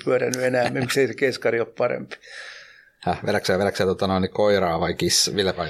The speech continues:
Speaker 2: onks sä oikein?
Speaker 1: Joo, uinti, uinti on ollut haaste-, haasteellista lähinnä sen takia, että mullahan silloin nuorempana tuossa kiekossa meni olkapäät leikattiin, tai olkapää leikattiin kolmeen kertaan ja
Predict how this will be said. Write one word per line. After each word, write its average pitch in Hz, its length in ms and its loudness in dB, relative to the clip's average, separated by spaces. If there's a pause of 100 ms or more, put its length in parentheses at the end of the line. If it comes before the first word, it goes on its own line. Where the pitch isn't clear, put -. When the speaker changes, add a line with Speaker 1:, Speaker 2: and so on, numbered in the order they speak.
(100)
Speaker 2:
onks 110 180 0
sä 104 140 4
oikein? 135 240 4
Speaker 1:
Joo, 165 220 4
uinti, 196 380 4
uinti 202 280 4
on 185 140 6
ollut 160 220 6
haaste-, 160 600 4
haasteellista 143 960 2
lähinnä 135 360 4
sen 131 260 2
takia, 117 380 2
että 113 220 0
mullahan 120 360 4
silloin 120 460 2
nuorempana 117 580 0
tuossa - 220 -8
kiekossa - 480 -2
meni 123 420 -2 (160)
olkapäät - 580 -2
leikattiin, - 580 -4
tai - 120 -4
olkapää 117 500 0
leikattiin 67 480 -4
kolmeen 67 460 -2
kertaan 62 580 -2
ja - 100 -6